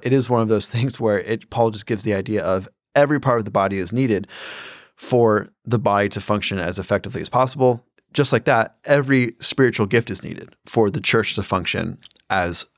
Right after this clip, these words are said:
effectively as possible. And so whatever spiritual gifts we walk in, we should not be ashamed of those, and we should be looking to see how can we build up the body of the church with that. Uh, we then get to chapter thirteen, which I, I just put, it's too famous not to read. It's, like, thirteen verses, so I'm just gonna read it. But it's a really important reminder that Paul puts in the middle of this discourse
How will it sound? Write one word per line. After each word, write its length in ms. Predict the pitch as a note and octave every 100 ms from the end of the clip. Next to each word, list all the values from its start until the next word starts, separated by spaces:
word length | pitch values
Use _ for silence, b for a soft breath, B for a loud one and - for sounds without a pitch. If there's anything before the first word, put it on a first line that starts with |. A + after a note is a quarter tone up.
| -
effectively 540 | - F#2+ F#2+ F#2 E2+
as 100 | D#2+
possible. 540 | - E2 - D#2 E2
And 140 | D2+ -
so 100 | F2+
whatever 340 | F#2 G#2 G2
spiritual 360 | - G2+ F2+ -
gifts 180 | E2+ G#2
we 40 |
walk 380 | G2 C#3 C#3 -
in, 160 | E2+
we 80 | F2+
should 240 | F2 G2 F2+
not 160 | D#2+
be 140 | - E2+
ashamed 340 | - E2+ D#2+
of 140 | E2+
those, 200 | D#2 D#2
and 100 | E2+
we 80 | E2+
should 240 | - F2 -
be 180 | F2
looking 340 | E2+ F#2 - F#2+
to 80 | G2
see 220 | - F2
how 160 | - F2+
can 160 | G2
we 100 | F2+
build 340 | G2 F#2 F2+ E2
up 220 | E2 -
the 100 | -
body 340 | - - - -
of 120 | -
the 80 | -
church 280 | - -
with 200 | - E2
that. 260 | - - - _ B B B B B B B B -
Uh, 220 | A#2 A2+
we 100 | B2+
then 180 | D#3+ G3
get 320 | F3 E3 - -
to 160 | C3+
chapter 420 | B2+ - D3 D3+ D3+
thirteen, 680 | - E3 F#3+ - A2 G2+ G2+
which 200 | C#3 D#3
I, 80 | F3+
I 160 | - F3+
just 180 | E3 -
put, 140 | C#3+
it's 100 | C3
too 140 | - F#3
famous 300 | D#3 C3+ C3+
not 140 | B2
to 80 | G2+
read. 220 | F#2+ F2+
It's, 140 | F#2+
like, 140 | A#2 G#2+
thirteen 320 | C3 G#2 A#2
verses, 320 | G#2+ G2+ G#2+
so 80 | A2+
I'm 60 | A2
just 140 | -
gonna 120 | G#2+
read 200 | A2+ D3
it. 160 | F#2+ -
But 180 | D3+ C3+
it's 120 | B2+
a 40 | A#2+
really 400 | A2 D3+ F#3 F#3
important 380 | D#3+ D#3 C3+
reminder 360 | B2 A#2+ A#2 G#2
that 160 | F#2+ -
Paul 220 | - G#2
puts 280 | - A#2 -
in 140 | A#2
the 80 | G#2
middle 360 | G2+ D3 D#3
of 100 | D3
this 160 | C3 A#2
discourse 600 | - A2+ - F#2+ D#2+ -